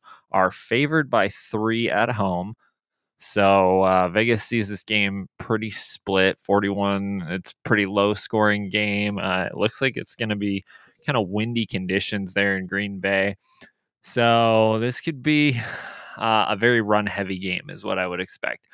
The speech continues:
Obviously, you're gonna be starting Derrick Henry, Aaron Jones. There's a lot of wide receivers on bye this week, so I think Allen Lazard is probably in your lineup.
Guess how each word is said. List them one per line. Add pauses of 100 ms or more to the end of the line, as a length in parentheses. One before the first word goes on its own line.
(240)
Obviously,
you're
gonna
be
starting
Derrick
Henry,
Aaron
Jones. (440)
There's
a
lot
of
wide
receivers
on
bye
this
week,
so
I
think (360)
Allen
Lazard
is
probably
in
your
lineup.